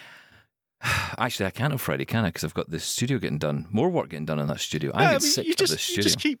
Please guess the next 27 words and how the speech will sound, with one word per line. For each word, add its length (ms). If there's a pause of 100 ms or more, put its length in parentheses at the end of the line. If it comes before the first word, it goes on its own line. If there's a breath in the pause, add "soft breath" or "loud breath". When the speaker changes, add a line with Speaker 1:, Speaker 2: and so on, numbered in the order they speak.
Speaker 2:
expressing 520
your 120
thoughts 400
randomly 540
as 120
you 60
go. 160
Speaker 1:
I 60
know, 180
Speaker 2:
That's, 180
Speaker 1:
I 40
know. 120
Speaker 2:
uh, 180
Speaker 1:
Uh, 100
Speaker 2:
yeah. 80
Speaker 1:
eventually 320
we'll 80
get 160
there. 100 (160 soft breath)
Tell 140
you 120
what, 180 (120)
we'll 160
s-, 240 (220)
s-, 160
you 160
know, 120